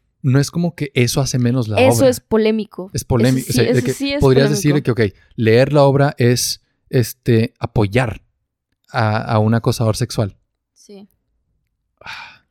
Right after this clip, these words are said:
Speaker 1: tal vez.
Speaker 2: No sé si
Speaker 1: Eh, o sea, enti-, entendería el punto que alguien hace al decir eso.
Speaker 2: Sí.
Speaker 1: Pero prefiero separar l-, eh, la obra del autor.
Speaker 2: No, sí entiendo. Y sí he estado en, en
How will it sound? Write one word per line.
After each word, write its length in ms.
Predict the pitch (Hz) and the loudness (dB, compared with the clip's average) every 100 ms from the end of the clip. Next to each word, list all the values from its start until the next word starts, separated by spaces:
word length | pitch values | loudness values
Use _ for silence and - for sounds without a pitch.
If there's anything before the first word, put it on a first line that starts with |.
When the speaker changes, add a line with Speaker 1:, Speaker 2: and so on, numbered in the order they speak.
| _ _ _ _ _ _ _ | _ _ _ _ _ _ _
Speaker 1:
tal 160 | 101 101 | -10 -2
vez. 560 | 123 151 - - - _ _ _ _ _ _ _ | 0 0 -2 -8 -12 _ _ _ _ _ _ _
Speaker 2:
No 180 | 240 240 | -4 -4
sé 140 | 247 254 | -4 -4
si 100 | 269 | -4
Speaker 1:
Eh, 100 | 139 | -2
o 20 | |
sea, 100 | 113 | -2
enti-, 260 | 113 - 123 | -2 0 -2
entendería 460 | 123 123 110 107 120 | -2 -2 -2 0 0
el 80 | 135 | -2
punto 380 | - 131 139 127 | -2 -2 0 -2
que 80 | 123 | -2
alguien 220 | 120 120 | 0 0
hace 180 | 120 120 | -2 -4
al 80 | |
decir 260 | 117 - 117 | -4 -6 -4
eso. 280 | 127 120 107 | -4 -6 -8
Speaker 2:
Sí. 420 | - 220 220 202 _ - _ _ _ _ _ _ _ _ _ _ _ _ _ _ | -10 -10 -8 -10 _ -20 _ _ _ _ _ _ _ _ _ _ _ _ _ _
Speaker 1:
Pero 240 | 123 110 | -2 -2
prefiero 340 | - 110 127 120 | -2 0 2 2
separar 400 | 131 - 110 104 - _ 139 | 0 -2 0 0 -4 _ -8
l-, 240 | 110 117 | -6 -4
eh, 140 | 117 104 | -2 -2
la 180 | 104 | 0
obra 240 | 101 104 107 | 0 0 0
del 140 | 104 | -2
autor. 420 | 98 - 95 - _ _ _ _ _ _ _ _ _ _ _ _ _ 240 | -4 -6 -14 -18 _ _ _ _ _ _ _ _ _ _ _ _ _ -6
Speaker 2:
No, 100 | 262 | -6
sí 160 | - 294 | -2 -2
entiendo. 420 | 294 277 254 214 | -2 -2 0 -2
Y 260 | 226 233 220 | -2 -6 -6
sí 120 | 254 | -6
he 40 | 240 | -4
estado 340 | 269 262 269 | -2 0 2
en, 300 | 277 247 214 | 2 0 -6
en 560 | - 214 214 202 180 | -8 -8 -8 -12 -14